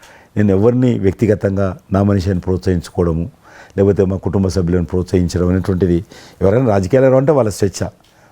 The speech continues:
మనం బలవంతంగా తీసుకొచ్చి నిలబెట్టారు అనేది నేను జనరల్ కూడా అనుకోలేదు ఇప్పటివరకు అయితే.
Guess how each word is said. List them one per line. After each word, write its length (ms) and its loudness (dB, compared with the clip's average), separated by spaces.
మనం 180 2
బలవంతంగా 500 2
తీసుకొచ్చి 480 -6
నిలబెట్టారు 500 -4
అనేది 420 -4
నేను 100 0
జనరల్ 240 2
కూడా 200 2
అనుకోలేదు 380 2
ఇప్పటివరకు 400 -2
అయితే. 220 -8